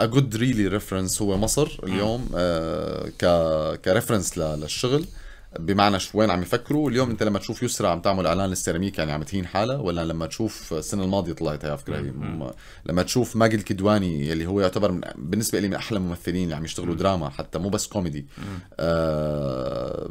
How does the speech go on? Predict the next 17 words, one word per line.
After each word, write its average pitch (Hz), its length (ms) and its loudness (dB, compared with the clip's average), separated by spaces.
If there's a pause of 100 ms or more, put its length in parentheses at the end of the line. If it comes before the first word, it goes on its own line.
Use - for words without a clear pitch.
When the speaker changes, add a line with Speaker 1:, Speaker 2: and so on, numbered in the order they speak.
(160)
Speaker 1:
عم - 180 -2
يشتغل 110 320 2
اعلان، 90 500 2
آه، 78 200 -2
بازز 92 380 4
خالص 95 380 4
بيطلع 92 240 2
بيرقص 85 360 0
هو 92 120 2
و-، 78 400 0 (340)
وروبي 90 600 4
وما-، 87 120 2
والسنه 104 360 2
اللي 101 100 2
بعدها 101 260 6
بيطلع 98 260 6
لك. 90 460 2